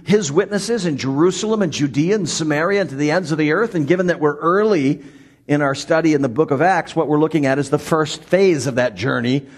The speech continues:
that first phase of that mission, which is Jerusalem.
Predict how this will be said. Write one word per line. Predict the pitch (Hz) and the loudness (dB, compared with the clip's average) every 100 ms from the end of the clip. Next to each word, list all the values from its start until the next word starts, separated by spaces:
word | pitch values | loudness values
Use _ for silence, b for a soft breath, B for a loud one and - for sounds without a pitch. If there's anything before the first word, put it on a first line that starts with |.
| B - | B 0
that | 147 - | 0 0
first | 180 165 - | -2 -2 0
phase | 180 196 180 | 2 4 4
of | 143 | 2
that | 127 123 | 2 2
mission, | 127 135 143 135 | 0 0 0 -2
which | 135 | 0
is | 151 151 - B B | 0 -2 -4 B B
Jerusalem. | 120 190 233 277 - 139 131 | -2 0 2 0 0 -4 -4